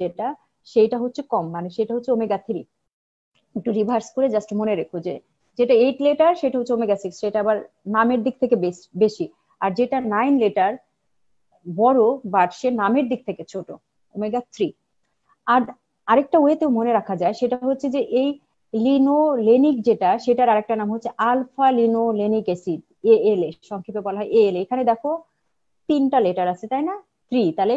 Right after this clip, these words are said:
সেটা দিয়েও মনে রাখতে পারো যে এটা হচ্ছে omega three fatty acid। ওকে, আমার মনে হয় তোমরা এই জিনিসটা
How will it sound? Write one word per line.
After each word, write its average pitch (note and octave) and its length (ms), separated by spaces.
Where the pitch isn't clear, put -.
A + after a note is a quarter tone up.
সেটা C4+ 220
দিয়েও C#4 200
মনে F3 180
রাখতে E3+ 260
পারো E3 160
যে G#3 60
এটা A3 180
হচ্ছে A#3+ 240
omega G3+ 320
three - 220
fatty F3 220
acid। E3+ 240
ওকে, D#4+ 180
আমার A#3+ 200
মনে A#3+ 140
হয় D#4+ 160
তোমরা A#3 180
এই G#3+ 120
জিনিসটা G3 260